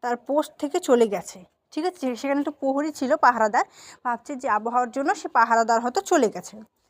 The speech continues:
ঠিক আছে? তিনি আইনজীবীর কক্ষে লুকিয়ে দেখেন, দেখতে পান যে লোকটি ঘুমিয়ে আছে। আইন-,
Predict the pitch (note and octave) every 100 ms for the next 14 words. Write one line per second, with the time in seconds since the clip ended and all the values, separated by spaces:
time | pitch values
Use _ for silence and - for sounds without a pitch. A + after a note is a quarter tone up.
0 | _ _ G#4+ C5+ - G3 - _ _ _
1 | _ _ _ _ _ E4 E4 F4 E4 F4
2 | C#4 C4 D4 C#4+ D#4+ E4+ C#4+ C4 - D4+
3 | C#4+ - F4+ B3+ A3+ - E4+ F#4 C4+ A#3+
4 | - D#4+ D#4 D#4 C4+ C4 - D4+ - C#4
5 | C#4+ C4+ F#3+ - F#3 _ _ _ C#4 B3
6 | B3